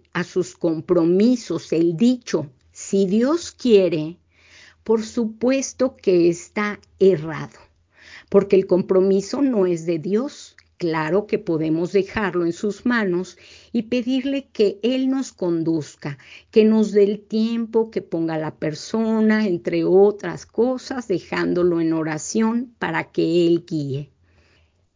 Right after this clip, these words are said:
En el libro de Santiago, capítulo cuatro, versículo quince. "Cuando no sabéis lo que será mañana, ¿por qué? ¿Qué es vuestra vida?"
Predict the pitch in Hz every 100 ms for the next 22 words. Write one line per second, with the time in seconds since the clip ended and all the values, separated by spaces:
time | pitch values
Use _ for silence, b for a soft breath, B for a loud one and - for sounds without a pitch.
0 | _ 190 180 170 165 170 160 190 208 175
1 | 170 160 143 160 151 170 240 262 269 254
2 | 240 - 151 170 - 170 160 151 - 208
3 | 214 214 214 190 160 - 175 - 175 160
4 | - - 135 139 - 143 - _ b b
5 | b b - 262 269 285 320 - 392 370
6 | 240 175 170 - - _ 175 190 - 170
7 | - 156 151 156 202 240 240 190 165 160
8 | - _ _ _ 240 233 - 302 294 -
9 | b b b b b - 370 403 - 330
10 | 233 - 185 160 156 156 143 156 156